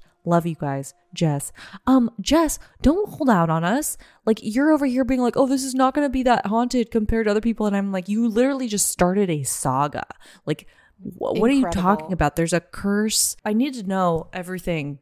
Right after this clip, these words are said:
Speaker 1: I need to know everything. I got really close to the screen
Speaker 2: Yeah,
Speaker 1: here
Speaker 2: Natalia's
Speaker 1: because
Speaker 2: extremely close to the screen, um, and it's
Speaker 1: <laughs>
Speaker 2: freaking me out. Okay, she's back.
Speaker 1: Yeah.
Speaker 2: Wait, why did your room just get so dark?
Speaker 1: Shh,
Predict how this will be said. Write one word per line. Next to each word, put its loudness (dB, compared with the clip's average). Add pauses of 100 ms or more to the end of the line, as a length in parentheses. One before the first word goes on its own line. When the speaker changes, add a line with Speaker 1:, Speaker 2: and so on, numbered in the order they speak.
(120)
Speaker 1:
I -2
need 4
to -4
know 4
everything. -2
I -4
got -2
really 0
close -4
to -10
the -14
screen -8
Speaker 2:
Yeah, -4
Speaker 1:
here -2
Speaker 2:
Natalia's 0
Speaker 1:
because 0
Speaker 2:
extremely -4
close -2
to -10
the -8
screen, -8
um, -8 (120)
and -10
it's -8 (120)
Speaker 1:
<laughs> -18
Speaker 2:
freaking -4
me -8
out. -6
Okay, -4
she's -10
back. -6 (1120)
Speaker 1:
Yeah. -6
Speaker 2:
Wait, -2
why 2
did 0
your 0
room 0
just -8
get -4
so -6
dark? -10
Speaker 1:
Shh, 2